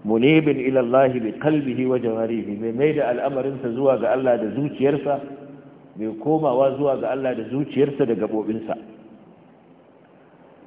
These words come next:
Mala yana ci gaba da bayanin abin da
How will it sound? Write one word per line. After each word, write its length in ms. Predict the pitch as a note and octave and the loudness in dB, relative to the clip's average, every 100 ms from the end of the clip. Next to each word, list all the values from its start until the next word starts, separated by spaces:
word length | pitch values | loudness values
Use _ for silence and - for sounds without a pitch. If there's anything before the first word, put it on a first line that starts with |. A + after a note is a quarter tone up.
| - - - - - - - - - - - | -20 -20 -20 -20 -20 -20 -20 -20 -20 -20 -8
Mala 300 | A2 C#3+ D#3+ | 6 8 8
yana 220 | D#3 D#3 C3+ - | 6 4 2 0
ci 100 | D3 | 0
gaba 240 | C#3 C#3+ | 2 4
da 400 | C#3 B2 A2 F#2+ - - G#2+ | 4 2 0 -4 -10 -16 -6
bayanin 600 | B2+ C3 D3+ D#3 D3 C3+ | -2 2 4 2 -2 -6
abin 260 | A#2 C3+ C#3+ | -6 -8 -4
da 200 | C3+ A2 | -4 -4